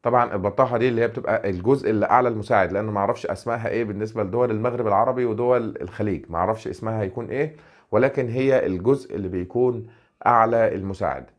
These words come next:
أو اللي بيبدأ المساعد بيتحرك عليه يمين وشمال، أو هو الجزء اللي بيبقى فيه كونكت ما بين المساعد اللي شايل العربية، المساعد والياي، وده طبعًا في الأمام،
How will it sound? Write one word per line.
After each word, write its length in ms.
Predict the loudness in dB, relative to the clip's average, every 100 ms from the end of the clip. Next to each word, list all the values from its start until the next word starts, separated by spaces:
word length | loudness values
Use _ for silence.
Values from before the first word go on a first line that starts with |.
| _ _ _ _ -4
أو 120 | 0
اللي 100 | 0
بيبدأ 260 | -2 0 0
المساعد 520 | 0 -4 -2 0 0
بيتحرك 540 | -6 -2 0 2 2 0
عليه 380 | 2 0 0
يمين 220 | -2 -4 -6
وشمال، 500 | -6 -4 -2 -2 -2
أو 120 | -2
هو 200 | 2 0
الجزء 320 | 0 -4 -2
اللي 120 | -2
بيبقى 300 | -2 -2 -6
فيه 280 | -4 -2 -4
كونكت 560 | -6 -6 -4 -4 -6 -8
ما 120 | -2
بين 420 | 0 0 -2 -6 -10
المساعد 680 | -10 -8 0 2 2 -2 -10 -10
اللي 140 | -10
شايل 480 | -4 -2 -2 -2 -6
العربية، 560 | -2 -2 0 0 0 -2
المساعد 480 | -12 -10 -10 -8 -10 -14 _ _ _ -10
والياي، 520 | -4 2 4 4 -2 -16 _ _
وده 600 | -2 4 4 2 -4 -4
طبعًا 280 | -2 0 0
في 80 | 0
الأمام، 400 | -8 -4 -4